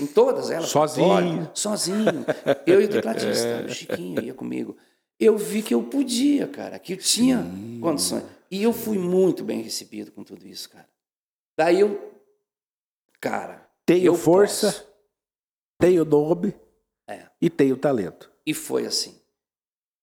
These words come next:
Speaker 1: Cara, foi a melhor coisa que eu fiz. Aí eu saí, quando, isso depois tem toda uma história, que a gente fez o último show em Passo Fundo, na mesma cidade onde a gente começou.
Speaker 2: Teve despedida ou foi abrupto?
Speaker 1: Te-,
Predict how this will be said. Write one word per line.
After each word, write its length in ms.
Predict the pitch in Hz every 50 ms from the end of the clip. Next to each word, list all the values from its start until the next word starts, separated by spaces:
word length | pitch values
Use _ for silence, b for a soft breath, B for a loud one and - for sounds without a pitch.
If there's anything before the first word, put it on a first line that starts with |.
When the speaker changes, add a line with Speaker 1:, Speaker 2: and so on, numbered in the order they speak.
| _ _ _ _ _ _ -
Speaker 1:
Cara, 480 | - 147 147 143 139 131 117 - -
foi 240 | - - - 147 165 170
a 40 |
melhor 320 | 160 165 185 190 190 185 -
coisa 260 | - 143 127 113 107
que 80 | - 117
eu 40 |
fiz. 500 | - - - 98 95 92 - - - - _ _ _ _ _ _ _ -
Aí 180 | - 185 185 196
eu 80 | 190 185
saí, 300 | 185 - - 175 151 151
quando, 540 | - 214 208 196 170 131 - - - - _ _ - -
isso 240 | - 294 - - - -
depois 260 | 214 - - 208 208 208
tem 80 | 214 214
toda 220 | - - 220 214
uma 120 | 214 196 175
história, 480 | - - - - 123 147 156 139 127
que 60 | 131 135
a 20 |
gente 320 | 120 143 143 - - - - _ _ _
fez 200 | - 147 147 139
o 60 | 139 143
último 260 | 147 143 - 139 139
show 200 | - - 135 135
em 60 | 131
Passo 280 | 135 147 147 - - 220
Fundo, 600 | - - 143 156 160 160 156 139 113 107 - B B B B B B
na 120 | - 135
mesma 260 | 135 135 147 143 135
cidade 420 | 135 - 135 123 131 131 131 127 127
onde 140 | 127 123 127
a 20 |
gente 200 | 127 123 123 -
começou. 580 | - 165 180 196 190 - - 160 170 165 156 -
Speaker 2:
Teve 240 | 214 269 262 220
despedida 680 | 202 - 185 175 - - 180 160 131 135 180 262 294 302
ou 40 | 233
foi 180 | - - 214
abrupto? 600 | 202 175 - 135 160 160 127 117 117 127 135 156
Speaker 1:
Te-, 40 | -